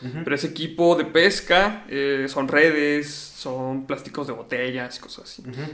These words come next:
Speaker 2: De hecho, en, en la gran mancha de basura del Pacífico, que eso es una cosa, güey, que es del tamaño de Francia, me parece, güey.
Speaker 1: Ajá.
Speaker 2: Pues hay un montón de cosas así, güey, lo que no, o sea, lo menos que hay son popotes.
Speaker 1: Ujú.
Speaker 2: Pero sí,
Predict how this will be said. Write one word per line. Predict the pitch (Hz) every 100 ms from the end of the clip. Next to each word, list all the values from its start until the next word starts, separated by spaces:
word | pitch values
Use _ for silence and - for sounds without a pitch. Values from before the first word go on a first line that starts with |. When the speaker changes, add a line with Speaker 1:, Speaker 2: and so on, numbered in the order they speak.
| -
Speaker 2:
De | 147
hecho, | 165
en, | 170 -
en | 151
la | 131
gran | 135 151 143 160 170
mancha | 160 156 156
de | 165
basura | 135 151
del | 160
Pacífico, | 160 123 165 147 156 -
que | -
eso | 135 143
es | 139 -
una | - 147 147
cosa, | 143 147 131
güey, | 135 - - _ - -
que | -
es | -
del | 330 294
tamaño | 135 139 151
de | -
Francia, | 139 135 147 151
me | 135
parece, | 131 123 147 -
güey. | 127 139 -
Speaker 1:
Ajá. | - 123 127 127
Speaker 2:
Pues | 196
hay | 190
un |
montón | 180 160 165
de | 165 160 -
cosas | 170 156 147
así, | 135 160
güey, | 147 139
lo | 123 127
que | 135
no, | 127 131 135 139 139 135
o | -
sea, | 156 127
lo | 123 147
menos | 175 175 160
que | -
hay | 147
son | 151
popotes. | 135 110 107 - -
Speaker 1:
Ujú. | 123 127 175 - -
Speaker 2:
Pero | 180 196
sí, | 196 -